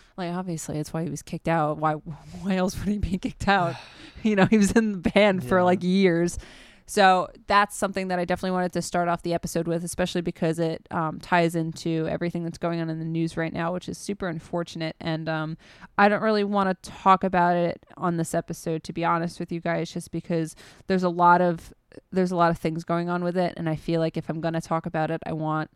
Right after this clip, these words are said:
Speaker 1: everything to, um, be out there. And also, I don't really wanna bum everybody <laughs> out. And, um, yeah, so I definitely think that what's going on with Panic and what's going on in the news right now are very relevant, and it's just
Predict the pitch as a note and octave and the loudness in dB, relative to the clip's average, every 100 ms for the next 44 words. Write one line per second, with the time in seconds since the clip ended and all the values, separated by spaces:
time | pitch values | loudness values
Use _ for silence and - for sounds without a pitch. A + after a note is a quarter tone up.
0 | _ _ _ _ - D#3 D#3+ D#3 - D#3 | _ _ _ _ -2 0 0 -2 -2 -4
1 | D#3 - - D3+ D3+ - D3+ C#3+ E3 - | -4 -8 -6 -4 -6 -8 -8 -10 -12 -18
2 | _ _ _ _ _ - E3 D#3+ D#3+ - | _ _ _ _ _ -12 -8 -8 -10 -12
3 | E3 D#3+ D#3+ - E3 D#3+ D#3 - E3 - | -14 -12 -16 -18 -18 -18 -20 -18 -18 -16
4 | E3 D#3+ - _ _ _ _ _ _ - | -16 -16 -18 _ _ _ _ _ _ -16
5 | G3+ - F3+ E3+ F3+ G3 G3 E3+ E3+ E3+ | -14 -14 -14 -14 -14 -12 -12 -12 -12 -14
6 | - G3 F#3+ G3+ G#3+ E4 D#4 _ A4+ _ | -12 -10 -8 -8 -8 -10 -12 _ -20 _
7 | _ _ _ _ - F#3+ F#3 F3+ E3+ E3 | _ _ _ _ -14 -12 -12 -12 -12 -14
8 | - _ - G3 F3 E3 F#3+ F3+ F#3+ G3 | -18 _ -12 -6 -6 -6 -10 -8 -8 -10
9 | F#3+ F3+ E3 E3 E3 F3+ - F3 E3 E3 | -10 -8 -4 -4 -4 -6 -2 -2 0 -2
10 | E3 E3 - E3+ E3 E3+ - F3+ E3 E3 | -4 -6 -6 -6 -4 -6 -8 -8 -6 -8
11 | D#3+ E3+ - E3 E3 D#3+ D#3+ D#3+ - F3 | -10 -12 -10 -8 -8 -8 -8 -10 -14 -10
12 | E3 E3 D#3+ E3 D#3+ D#3+ D#3+ D#3+ - D#3+ | -6 -4 -6 -6 -8 -6 -6 -8 -8 -8
13 | E3 D#3 D#3+ D#3 D#3+ E3 D#3 - E3 D#3 | -6 -6 -6 -8 -8 -8 -8 -8 -10 -8
14 | E3+ - D#3+ - | -10 -8 -10 -10